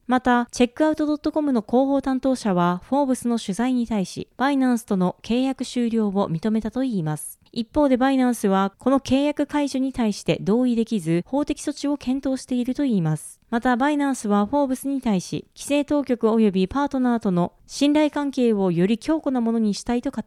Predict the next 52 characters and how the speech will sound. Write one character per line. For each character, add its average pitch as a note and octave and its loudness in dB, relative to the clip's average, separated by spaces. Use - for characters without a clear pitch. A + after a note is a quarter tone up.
り、 D3+ -4
チ - -2
ェ A3+ -2
ッ - -8
ク C#4 -2
ア C#4+ 2
ウ C#4+ -4
ト C#4+ 0
ド C#4 4
ッ - 0
ト C#4 -2
コ C#4 0
ム C4 4
の F#3 4
提 B3+ 2
携 C4 -2
解 B3+ -2
除 G#3+ -2
が F3+ 0
バ B3+ 4
イ C#4+ 2
ナ C#4 2
ン B3 0
ス - -10
の G#3 0
サ A3+ -2
ー A#3 -2
ビ A3+ -2
ス G#3 -4
に F3 -2
影 B3 2
響 C4+ 0
を B3+ 2
与 C4 0
え C#4 0
る C4+ -2
こ C#4 -2
と C4+ -4
は B3+ 2
な B3+ 0
い C#4 -2
と A#3+ -2
強 A3 -2
調 A#3 -2
し - -8
た A#3+ -6
と C#4+ -8
の D4 -4
こ A3+ -8
と E3 -4
で D3+ -2
す。 - -14